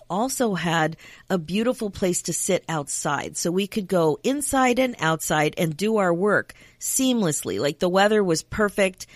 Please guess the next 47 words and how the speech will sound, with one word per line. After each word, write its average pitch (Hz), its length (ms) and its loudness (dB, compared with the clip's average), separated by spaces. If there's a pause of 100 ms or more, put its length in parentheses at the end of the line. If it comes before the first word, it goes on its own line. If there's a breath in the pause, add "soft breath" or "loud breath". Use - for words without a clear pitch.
(140 soft breath)
It 190 160 0
really 190 320 4
didn't 170 320 -2
matter 147 380 0
where 156 260 2
we 151 160 -4
were 139 160 -4
sitting. 202 500 2 (280 loud breath)
What 170 200 4
mattered 185 400 2
to 185 120 -4
me 247 320 0
was 175 180 2
that 143 200 2
we 202 120 0
were 190 140 0
sitting 196 420 -2
somewhere 160 540 0
completely 240 760 -6
comfortable 180 760 0 (120)
and 147 220 0
beautiful. 147 680 2 (920)
Now, 190 120 2
let 269 180 2
me 294 100 -2
back 180 300 2
up 175 160 -2
a 147 40 -2
bit. - 300 -6 (320 loud breath)
The 190 200 -2
idea 214 720 2
for 165 220 0
the 156 120 -2
retreat 151 420 -2
in 160 120 -8
California 175 640 -2
started 165 440 -2
with 156 180 0
a 147 40 -2
simple 156 380 -4
thought 143 340 0
when 156 160 -4
I 156 120 -2
was 156 200 -2
in 147 120 -4
San 156 260 -2
Diego 156 640 2